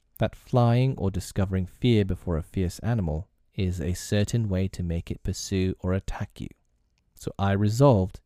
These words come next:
in this dangerous juncture, to show ma-, no manner of concern.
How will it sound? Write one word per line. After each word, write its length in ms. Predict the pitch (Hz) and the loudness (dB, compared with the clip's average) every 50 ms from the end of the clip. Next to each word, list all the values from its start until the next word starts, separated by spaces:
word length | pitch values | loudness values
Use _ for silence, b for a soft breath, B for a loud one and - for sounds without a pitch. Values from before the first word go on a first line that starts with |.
| _ - | _ -6
in 120 | 90 82 | -6 -4
this 200 | 80 78 95 - | -4 -6 -8 -8
dangerous 500 | - - 85 85 87 87 104 107 120 - | -4 -2 0 0 0 0 0 -2 -2 -2
juncture, 500 | - - 127 127 - - - - 76 - b b b b b b b b | 0 0 0 0 0 -6 -6 -6 -6 -6 b b b b b b b b
to 80 | - - | -8 -6
show 240 | - - 98 87 82 | -4 0 0 0 0
ma-, 340 | 85 87 90 90 92 98 - | 0 0 0 0 0 0 0
no 260 | 113 110 104 107 110 | 2 4 6 6 6
manner 320 | 113 104 87 82 82 82 - | 4 4 2 0 0 -2 -2
of 160 | - 85 - - | -4 -8 -8 -6
concern. 560 | - 95 87 - - - 107 90 78 73 | -6 -6 -6 -6 -2 -2 0 0 0 -4